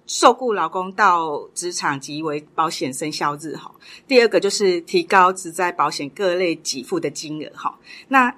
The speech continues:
第三个哈，呃，强化哈职灾劳工的预防和重建措施哈。第四个就是，呃，很重要的哈，对雇主相当重要，就是只要你定期缴少许的保费，那会，政府单位合理的分担雇主补偿的责任哈。那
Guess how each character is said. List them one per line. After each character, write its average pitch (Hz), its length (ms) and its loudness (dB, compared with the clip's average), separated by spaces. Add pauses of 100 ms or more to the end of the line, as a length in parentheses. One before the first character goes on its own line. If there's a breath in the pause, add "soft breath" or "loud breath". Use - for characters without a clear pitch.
第 247 140 2
三 196 280 0
个 185 140 -4
哈， 123 200 -4 (460)
呃， 165 160 -2
强 170 380 2
化 214 260 8
哈 160 260 0
职 156 200 -12
灾 185 200 2
劳 156 160 2
工 170 180 -2
的 160 80 -2
预 190 140 -2
防 151 200 -4
和 160 200 -2
重 143 200 -8
建 160 220 -2
措 151 260 -2
施 - 300 -10
哈。 160 160 -10 (300 loud breath)
第 277 100 0
四 262 180 -2
个 - 120 2
就 220 100 -2
是， 196 300 -2 (240 loud breath)
呃， 147 300 4
很 160 200 0
重 202 220 4
要 185 140 6
的 151 80 0
哈， 156 140 0
对 190 160 0
雇 196 140 0
主 165 140 -2
相 175 240 -4
当 175 120 -6
重 180 200 0
要， 170 120 0
就 165 80 -2
是 170 220 -2 (260 loud breath)
只 170 140 -2
要 214 160 8
你 170 220 0
定 220 200 2
期 170 160 -2
缴 147 240 2
少 160 240 0
许 196 160 2
的 160 80 0
保 135 200 2
费， 156 280 0 (200 loud breath)
那 202 200 6
会， 170 600 2
政 233 140 8
府 175 120 0
单 170 180 0
位 196 140 0
合 175 180 -4
理 151 100 0
的 143 80 -2
分 170 180 -2
担 175 160 0
雇 190 160 2
主 160 160 -2
补 139 160 -8
偿 127 240 -8
的 135 80 -12
责 131 180 -4
任 156 260 0
哈。 - 240 -8
那 190 280 2